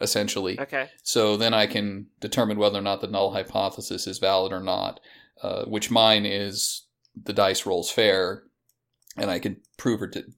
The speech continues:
Speaker 1: I can suggest that or may or may not be true based on the p-value. Um,
Speaker 2: Okay.
Speaker 1: it
Speaker 2: So
Speaker 1: just,
Speaker 2: you're
Speaker 1: uh, mm-hmm. Go ahead.
Speaker 2: So you're do-, you're doing then a curve fit, right?
Speaker 1: Essentially.
Speaker 2: Do you, do you include the equation with,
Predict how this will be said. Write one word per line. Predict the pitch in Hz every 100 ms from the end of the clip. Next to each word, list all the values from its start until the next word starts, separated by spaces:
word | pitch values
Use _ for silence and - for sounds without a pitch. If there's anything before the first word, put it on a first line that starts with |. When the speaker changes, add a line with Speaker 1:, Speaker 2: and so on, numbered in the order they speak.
| _ _ _
Speaker 1:
I | 110
can | 110 107 95
suggest | - 107 110 120 113 -
that | 98 110
or | 104
may | 110 110
or | 104
may | 101
not | 101 98
be | 101
true | - 101 92
based | 95 95 -
on | 87
the | 92
p-value. | - 95 90 87 87 98 - - - - - _ -
Um, | 104 95 95 107 _ -
Speaker 2:
Okay. | 139 160 156 -
Speaker 1:
it | - 117 117 -
Speaker 2:
So | 127 160
Speaker 1:
just, | 180
Speaker 2:
you're | 196
Speaker 1:
uh, | 120 - -
mm-hmm. | 113 226 - _ _ -
Go | 104
ahead. | -
Speaker 2:
So | 190
you're | 180 160
do-, | 185 247
you're | 160 160
doing | 135 208 226 165
then | 143
a | 127
curve | - 240 240 131
fit, | - 110 -
right? | 127 151 - _ _ _ -
Speaker 1:
Essentially. | 156 175 143 110 98 107 _ _ _ _ _ -
Speaker 2:
Do | 160
you, | 190 190
do | -
you | 170
include | 175 160 165 170
the | 156 165
equation | 151 - 143 147 175 175 180 -
with, | 143 139